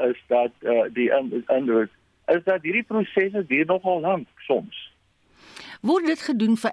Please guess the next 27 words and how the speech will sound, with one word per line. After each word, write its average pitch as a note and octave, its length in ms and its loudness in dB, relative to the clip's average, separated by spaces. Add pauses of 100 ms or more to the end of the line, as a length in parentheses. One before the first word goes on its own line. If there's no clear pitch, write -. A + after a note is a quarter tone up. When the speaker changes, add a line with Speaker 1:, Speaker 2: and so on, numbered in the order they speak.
(140)
Speaker 2:
elke B3+ 320 -2
burger D3+ 460 -4 (320)
wat A2 160 -4
vasgetrek C3+ 640 -8
word? - 280 -20 (1800)
Speaker 1:
Wel, E3+ 580 2 (220)
dit, D3 180 0
soos F3+ 200 0
ek F3 100 -4
sê, F#3+ 160 0
dit F3 160 -2
hang C3+ 200 0
van E3 120 -2
die D#3 80 -2
nasionale C3+ 640 0
vervolgingsgesag C3 1040 -2
af. - 140 -4 (180)
Kyk, D3+ 220 0 (760)
vir, D3 240 0 (160)
ek, C#3+ 140 0 (160)
vir A#2 100 -16
baie C3 220 2 (100)
ernstige C#3 560 -2
misdade A#2+ 640 0
sal A#2 240 0
daar A2 240 0
'n G#2 60 -10